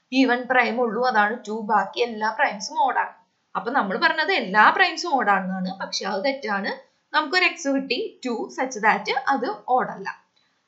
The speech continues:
അപ്പൊ ഇതാണ് counter example. Okay, അപ്പൊ ഇത് ഇത്രയേ ഉള്ളൂ. അപ്പൊ നമ്മൾ ഈ ചാപ്റ്ററിൽ പഠിച്ചതെന്ന് പറഞ്ഞു കഴിഞ്ഞാൽ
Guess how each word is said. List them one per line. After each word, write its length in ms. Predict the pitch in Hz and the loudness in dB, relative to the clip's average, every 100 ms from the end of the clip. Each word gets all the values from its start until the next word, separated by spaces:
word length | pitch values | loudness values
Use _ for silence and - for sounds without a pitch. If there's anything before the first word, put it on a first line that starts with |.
| - | -14
അപ്പൊ 140 | 196 | 2
ഇതാണ് 380 | 269 247 208 - | 4 6 4 4
counter 320 | 440 311 226 | 4 4 2
example. 480 | 170 - 170 - - - | -6 -8 -12 -12 -16 -14
Okay, 420 | 240 262 175 160 - _ _ _ _ _ _ _ - | -14 -6 -4 -4 -6 _ _ _ _ _ _ _ -16
അപ്പൊ 200 | 196 240 247 | -2 0 2
ഇത് 320 | 240 233 196 240 | 0 -2 0 0
ഇത്രയേ 320 | - - 214 | 0 -2 0
ഉള്ളൂ. 380 | 208 208 240 494 | 0 -2 0 0
അപ്പൊ 180 | - - | 0 -4
നമ്മൾ 220 | 240 254 | -4 -4
ഈ 120 | 302 | -6
ചാപ്റ്ററിൽ 500 | 294 339 262 - 233 | -2 0 0 -2 -4
പഠിച്ചതെന്ന് 580 | 494 330 269 214 214 220 | 0 2 0 -4 -2 2
പറഞ്ഞു 200 | 277 240 | 0 0
കഴിഞ്ഞാൽ 320 | 214 202 226 | -8 0 0